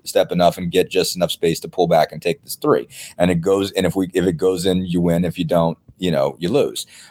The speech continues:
Um, he's obviously been very clearly willing to do that. Um, but it's just, you know, there, there are probably times earlier in the game where it's like, "Go get yours," rather than trying to set this guy up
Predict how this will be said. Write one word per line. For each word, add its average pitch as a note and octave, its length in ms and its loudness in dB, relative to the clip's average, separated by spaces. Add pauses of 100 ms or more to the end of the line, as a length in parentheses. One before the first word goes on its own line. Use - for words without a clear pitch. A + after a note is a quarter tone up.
(120)
Um, F#2+ 440 2
he's C3+ 220 0
obviously A#2 300 2
been G2 100 2
very G#2+ 260 4
clearly G#2 520 2
willing F2 320 2
to D#2+ 60 -6
do F#2 320 0
that. C2 380 -4 (100)
Um, E2 380 2
but F2+ 120 0
it's D#2+ 100 -10
just, - 180 -12 (180)
you G2+ 100 -2
know, E2 100 0
there, F#2 200 0
there G2+ 220 2
are G2+ 100 4
probably F#2+ 320 0
times F2 300 -2
earlier F#2+ 240 2
in F2 80 -2
the E2 80 -4
game F2 240 -2
where E2+ 80 -2
it's E2 100 -8
like, E2 220 -2 (320)
"Go A2+ 180 2
get G2+ 400 0
yours," F2+ 580 2
rather F#2 300 2
than F2+ 160 0
trying F2+ 320 2
to E2+ 80 -2
set - 240 -2
this F2+ 220 -6
guy D2+ 240 2
up D2 320 -2